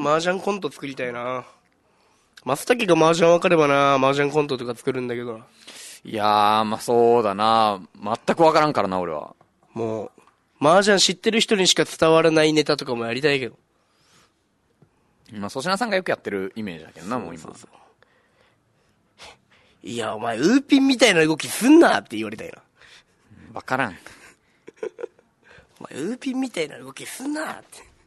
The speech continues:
Speaker 2: うん、それは何、今の。今のは本当にそうなんか。
Speaker 1: <laughs>
Speaker 2: 知らんけど。あー。っていうのが言われてたんだな、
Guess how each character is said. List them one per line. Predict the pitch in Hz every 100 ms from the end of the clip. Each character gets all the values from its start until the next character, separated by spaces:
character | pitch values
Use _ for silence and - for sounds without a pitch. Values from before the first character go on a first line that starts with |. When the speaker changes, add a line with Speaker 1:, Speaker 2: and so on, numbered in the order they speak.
| _ _ 127 123 _ _ - - _ -
Speaker 2:
う | 80 80
ん、 |
そ | - 123
れ | 170
は | 165 123
何、 | 120 117
今 | 101
の。 | 80
今 | 165 175
の | 82
は |
本 | 127 131
当 |
に | 135
そ | -
う | 123
な | 76
ん |
か。 | - 208
Speaker 1:
<laughs> | -
Speaker 2:
知 | -
ら | 104
ん | 98
け | -
ど。 | 101 - _ - - - _ _ _ _ _ _ _ _ _ _ _ _ _ _ _
あ | 82 85 85 85 85 - _ - - - - - _ _ _ _ _ _ 107
ー。 | 98
っ | 87
て | 98
い | 98
う |
の | 92
が | 80
言 | 95
わ | 117
れ |
て | -
た | 120
ん |
だ | 85
な、 | 92 117